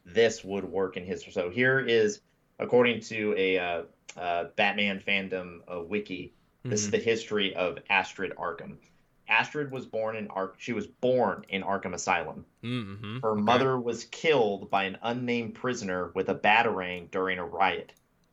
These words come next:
Speaker 1: She
Speaker 2: Oh.
Speaker 1: ra-, she was raised within the asylum where her father could keep her close and walled off from the rest of Gotham.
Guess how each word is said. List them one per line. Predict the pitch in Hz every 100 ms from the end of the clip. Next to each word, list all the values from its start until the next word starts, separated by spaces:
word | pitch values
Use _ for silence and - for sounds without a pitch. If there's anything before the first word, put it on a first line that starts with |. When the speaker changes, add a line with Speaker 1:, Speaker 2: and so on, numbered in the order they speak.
| _
Speaker 1:
She | - 95 113
Speaker 2:
Oh. |
Speaker 1:
ra-, | 98 113 123 127
she | - 120
was | 104 95
raised | 113 117 131 -
within | 104 98 123 127
the | 139 131
asylum | - 104 98 98 98
where | 98
her | 95
father | 92 107 107 110
could | 107 -
keep | 107
her | 110
close | 107 - 117 - -
and | 98 92
walled | 98 104 104
off | 95 92
from | - 90
the |
rest | 85 90 -
of | 92
Gotham. | - 90 90 -